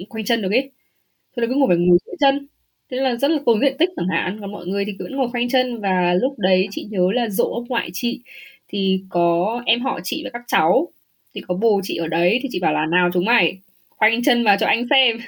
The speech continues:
Thế là cả lũ khoanh chân vào rồi cười. <laughs> Bố chị, bố chị xấu hổ đấy, kiểu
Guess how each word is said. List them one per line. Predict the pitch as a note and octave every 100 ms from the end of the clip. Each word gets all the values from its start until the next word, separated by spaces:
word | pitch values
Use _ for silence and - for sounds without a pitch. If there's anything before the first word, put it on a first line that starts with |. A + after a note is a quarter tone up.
| - _ _ _ -
Thế |
là | G#3 B3
cả | E3+
lũ | F3+
khoanh | C4 A#3+
chân | B3+ A#3+
vào | G#3+ F#3
rồi | F#3
cười. | F#3+ G3 F#3+ F#3
<laughs> | F#3+ - -
Bố | F#3+ F#3
chị, | F#3 F3 G3+ G#3
bố | F#3
chị | F3+ F#3
xấu | F#3
hổ | G#3+ E3
đấy, | E3 F#3
kiểu | B3